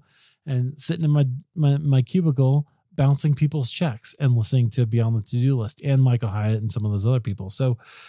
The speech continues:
um, that was pretty cool. At that same event, I met John Lee Dumas and Kate. I met, um, Rob Kirkpatrick there. I, I think I mentioned, uh, who else did I meet there? Cliff Ravenscraft, maybe not that one. I met Aaron Walker,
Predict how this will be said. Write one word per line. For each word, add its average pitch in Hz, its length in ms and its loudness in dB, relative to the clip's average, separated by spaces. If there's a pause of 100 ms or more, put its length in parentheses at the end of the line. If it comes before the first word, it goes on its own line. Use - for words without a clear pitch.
(540)
um, 135 340 0
that 175 180 -2
was 214 120 -2
pretty 180 300 -2
cool. 117 400 -4
At 131 140 -2
that 135 160 -4
same 160 240 0
event, 147 500 2
I 139 60 -6
met 107 180 -6
John 113 220 -4
Lee 104 80 -4
Dumas 151 560 2
and 107 240 -6
Kate. 151 480 -2 (520)
I 123 140 -4
met, 113 540 0 (120)
um, 107 560 -2 (120)
Rob 113 240 -2
Kirkpatrick 127 480 -4
there. 123 480 -2 (220)
I, - 40 -8
I 117 40 -4
think 117 120 -2
I 117 40 -2
mentioned, 117 500 -2
uh, 123 260 2
who 147 160 0
else 156 160 -2
did 120 140 -4
I 110 80 0
meet 110 320 -2
there? 107 380 -2 (340)
Cliff 113 160 -2
Ravenscraft, 139 680 0
maybe 151 180 2
not 135 200 0
that 117 180 -4
one. 120 220 0
I 131 80 -4
met 131 220 0
Aaron 131 280 2
Walker, 123 600 0